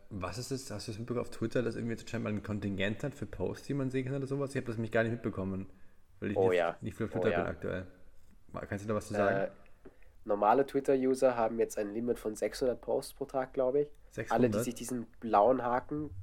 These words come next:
Speaker 2: gekauft haben, können achthundert Posts anschauen, glaub ich. Also auch wieder ganz gefährliches Halbwissen. Und ja, irgendeine Regelung für Unlimited gibt's bestimmt auch, wenn man genug Geld zahlt, aber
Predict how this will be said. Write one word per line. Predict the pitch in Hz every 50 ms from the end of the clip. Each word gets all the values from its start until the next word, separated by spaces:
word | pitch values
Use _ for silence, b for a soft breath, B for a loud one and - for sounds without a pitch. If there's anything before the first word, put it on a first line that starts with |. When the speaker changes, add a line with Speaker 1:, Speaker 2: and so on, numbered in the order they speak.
| - -
Speaker 2:
gekauft | - 131 - - 127 120 131 135 - - 143
haben, | 135 135 143 135
können | - - 110 104 98 95 -
achthundert | - - - - - - 165 160 156 156
Posts | - - 151 156 156 - -
anschauen, | - 143 147 143 - 151 151 151 151 147 b b b b b b b b b b - - - _ _ - - - - -
glaub | 117 117 120 139 151 147
ich. | 147 147 143 -
Also | 110 107 110 101
auch | - 95 101 -
wieder | - 98 95 92
ganz | - 95 98 92
gefährliches | 101 95 - 82 87 90 92 90 -
Halbwissen. | 90 87 - - 92 - - - - b b b b b b b b b b _ - - -
Und | - 92 95 92 92 95 95 95 92 90 92 - - - - - - - - - - -
ja, | 90 90 85 85 - -
irgendeine | - 107 107 104 104 98 95
Regelung | 90 98 98 95 98 98 92
für | - 87 -
Unlimited | 92 92 95 95 95 92 - - 85 - -
gibt's | - 82 - -
bestimmt | - - - - - - 110 101 101 95 -
auch, | 92 95 87 - -
wenn | 90 90
man | 92 -
genug | 98 87 82 - -
Geld | 85 85 87 - -
zahlt, | - 87 85 87 85 - -
aber | 76 82 85 82 85 -